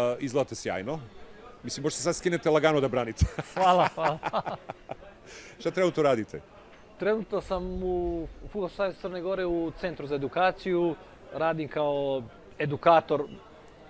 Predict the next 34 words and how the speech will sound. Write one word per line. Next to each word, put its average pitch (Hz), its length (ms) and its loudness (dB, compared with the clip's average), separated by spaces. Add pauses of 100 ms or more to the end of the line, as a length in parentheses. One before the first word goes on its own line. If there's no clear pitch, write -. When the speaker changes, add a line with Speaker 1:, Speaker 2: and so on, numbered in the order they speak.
(140)
Speaker 2:
trenera. 131 300 -2 (580)
Speaker 1:
Ali 151 160 0
bili 143 160 -2
ste 196 120 -6
do 135 100 -2
skoro 185 240 0
u 127 40 0
Kataru, 143 320 -2
je 78 60 -2
li 78 60 -8
tako? 98 200 -6
Speaker 2:
Da, 160 200 4
dvije 156 220 0
godine 160 220 -2
sam 131 140 -10
proveo 156 380 -2
u 135 520 -4 (280)
Kataru 165 300 -6
sam 123 140 -8
bio, 180 220 0
a 185 40 2
prije 170 220 -4
toga 175 200 -2
sam 160 140 -8
devet 170 200 -2
godina 165 320 -2
radio 160 280 -2
kao, 147 380 0 (440)
e, 143 300 0
trener 160 240 -4
golmana 151 460 0
reprezentacije 135 460 -4
Crne 123 200 -10
Gore. - 160 -10